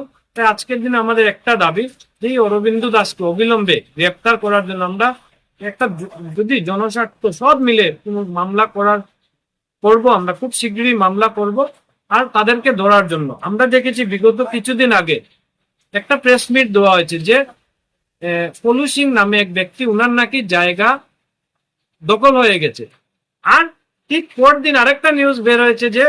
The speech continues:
উনাদেরকে মেরে জায়গা থেকে বের করে দেওয়া হয়েছে। কোনটা সঠিক, কোনটা আমরা কিছুই বুঝতে পারছি না। আর তার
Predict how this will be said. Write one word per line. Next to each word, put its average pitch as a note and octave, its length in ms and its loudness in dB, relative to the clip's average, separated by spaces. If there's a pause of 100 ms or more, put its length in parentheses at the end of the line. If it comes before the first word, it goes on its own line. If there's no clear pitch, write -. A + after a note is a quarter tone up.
(120)
উনাদেরকে A#3 420 -2 (140)
মেরে G3+ 240 2 (500)
জায়গা F#3 280 2
থেকে G#3+ 240 -2
বের F3 240 0
করে F3 240 -2
দেওয়া D3+ 140 0
হয়েছে। C#3+ 160 -8 (160)
কোনটা C#4 340 0
সঠিক, B3+ 360 -2 (440)
কোনটা B3+ 280 0 (180)
আমরা G#3 200 -4
কিছুই A3 380 -6
বুঝতে - 280 -8
পারছি G#3 180 -4
না। A3 140 -2
আর C#4 60 -4 (500)
তার B3 160 4